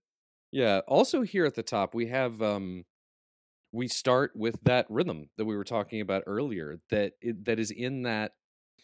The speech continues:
you know, we're starting with Burr, and we're starting in that island dance hall type of feel that, that we do get a little bit of in Wait For It. And so we s-, we feel like we're a part of Burr's vocabulary, but it has, they've turned the knob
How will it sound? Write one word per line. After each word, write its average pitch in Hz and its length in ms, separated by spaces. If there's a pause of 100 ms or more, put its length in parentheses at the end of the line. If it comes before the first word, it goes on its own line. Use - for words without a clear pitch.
(140)
you 123 80
know, 117 120
we're 101 140
starting 127 420
with 95 220
Burr, 95 560 (720)
and 117 180
we're 104 100
starting 139 560
in 117 340
that 98 280 (100)
island 117 560
dance 95 360
hall 123 360
type 120 320
of 127 120
feel 139 680
that, 113 220 (100)
that 117 160
we 120 120
do 143 200
get 208 140
a 165 60
little 107 300
bit 98 200
of 85 420 (220)
in 90 380
Wait 82 260
For 117 240
It. 202 140 (720)
And 127 140
so 147 160
we 120 140
s-, 117 140
we 127 160
feel 143 420
like 127 200
we're 117 160
a 87 40
part 95 400
of 104 180
Burr's 98 460
vocabulary, 101 760
but 92 180
it 85 160
has, 98 360
they've 90 220
turned 107 340
the 92 140
knob 85 440